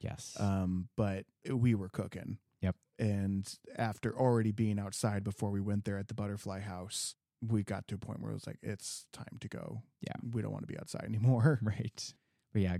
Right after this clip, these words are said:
Speaker 1: absolutely gorgeous facility. Definitely would very much recommend going and taking a visit. Spend some extra time taking a look. You know, a lot of people just, I'm sure, walk right by all of that beautifully designed stuff on the outside 'cause they're like, "All right, gotta get inside, gotta get into the main gardens." And it's like, there's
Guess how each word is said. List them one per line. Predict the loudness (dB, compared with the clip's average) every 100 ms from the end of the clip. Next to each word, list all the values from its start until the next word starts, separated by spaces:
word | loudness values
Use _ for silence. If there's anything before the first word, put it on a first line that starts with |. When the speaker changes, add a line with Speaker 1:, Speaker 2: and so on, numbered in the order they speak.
| 2
Speaker 1:
absolutely | 4 4 2 0 2
gorgeous | 2 0 0 -2
facility. | -4 -4 -2 -2 -2
Definitely | 0 0 0 -2 0 0
would | 0 -2
very | -2 0 2
much | 0 -2 -2
recommend | -4 -2 -2 0 0 -2 -2
going | -2 0 0 -2
and |
taking | -2 -4 -4 -4
a |
visit. | -2 -4 -2 -4 -6 -10 -12 -14 _ _ _
Spend | -12 0 0 2
some | 0
extra | -2 -2
time | -4 -2 0 0 -2
taking | -4 -4 -2
a | -2
look. | -2 -4 -10 -20 _
You | 0
know, | 2
a |
lot | 2
of | 2
people | 2 2
just, | 0 -2 -8 _
I'm | -4 -4
sure, | -2 0 2 2 0
walk | -4 -6 -4 -4 -4 -8
right | -8 -6 2 2 2 0
by | -2 -2 -4 -6 -8
all | -4 -2 -2
of | -4
that | -6 -4
beautifully | -4 -4 -4 -4
designed | -4 -4 -4 -4
stuff | -4 -4 -4 -4
on | -4
the | -4
outside | -6 -6 -4 -4
'cause | -8
they're | -10
like, | -8 -2
"All | -2
right, | -2
gotta | -6 -6
get | -6 -6
inside, | 0 2 4
gotta | 2 -2
get | 0 0
into | 0
the | 0
main | 0 0
gardens." | 0 0 0 0 -2
And | -4
it's | -6
like, | -6 -4
there's | 0 2 2 -4